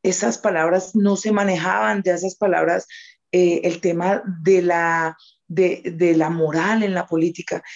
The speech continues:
eso lo trajo Francia. Y creo que nos identificamos las mujeres con ella porque hemos padecido esta guerra, porque hemos padecido los vejámenes de, de un régimen militar, de un régimen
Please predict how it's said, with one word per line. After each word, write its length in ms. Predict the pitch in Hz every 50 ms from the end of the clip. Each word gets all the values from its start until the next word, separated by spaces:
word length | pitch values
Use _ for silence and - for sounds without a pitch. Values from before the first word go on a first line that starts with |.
| - - _ -
eso 500 | - 190 190 180 - - 208 202 208 208
lo 140 | 208 202 190
trajo 320 | 185 - 156 160 165 180
Francia. 500 | 175 226 254 285 277 - - 165 160 - _ _ - _ _ -
Y 80 | - 165
creo 260 | - - 185 175 175
que 80 | 180 214
nos 200 | 214 208 202 -
identificamos 920 | 214 185 185 180 - 180 170 175 170 - - 156 156 170 185 208 214 - - - - - - _ -
las 180 | 180 180 180
mujeres 380 | 190 185 151 156 160 160 165 -
con 180 | - 202 196
ella 320 | 175 165 160 175 190 - - - - - _ _ _ _ _ -
porque 260 | 202 185 - - 185
hemos 220 | 175 185 180 180
padecido 500 | - 208 208 202 185 175 - - 175 165
esta 240 | 170 160 - 202 190
guerra, 480 | 180 214 226 240 233 226 202 180 - _ _ _ _ _ _ _ -
porque 220 | - 180 180 196 175
hemos 160 | 180 180 180
padecido 500 | - 208 202 190 175 165 - 175 175 185
los 180 | 196 196 190
vejámenes 560 | 180 175 165 160 160 165 180 185 196 196 185 -
de, 260 | 185 165 160 160 160 - - - _ _
de 120 | - - 185
un 160 | 185 190 185
régimen 680 | 190 202 226 226 220 226 233 208 202 202 196 190 185 _ _ _ _ _ _ _ -
militar, 800 | 185 185 190 180 175 160 160 - - - - 208 220 220 202 180
de 100 | 190 190
un 120 | 185 185
régimen 540 | 180 196 202 196 208 214 208 208 202 202 202